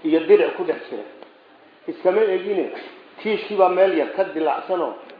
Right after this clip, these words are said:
burkii baa daatay. Nin Yahuudi ah yuu u geeyo yidhi, "Ii hay, anigaa leh." Ninkii baa yimidoo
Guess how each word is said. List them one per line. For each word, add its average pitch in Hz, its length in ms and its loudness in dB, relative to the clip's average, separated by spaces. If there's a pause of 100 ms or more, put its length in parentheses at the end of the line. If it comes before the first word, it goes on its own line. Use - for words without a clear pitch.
(100)
burkii 185 280 -4
baa 147 220 0
daatay. 143 360 -2 (880)
Nin 202 240 -4
Yahuudi 185 420 0
ah - 1000 -20
yuu 220 180 -4
u 214 80 -6
geeyo 190 300 4
yidhi, 180 340 -2
"Ii 208 40 6
hay, 143 200 0 (640)
anigaa 170 340 6
leh." 165 140 2 (1080)
Ninkii 202 340 -4
baa 185 140 4
yimidoo 165 440 -2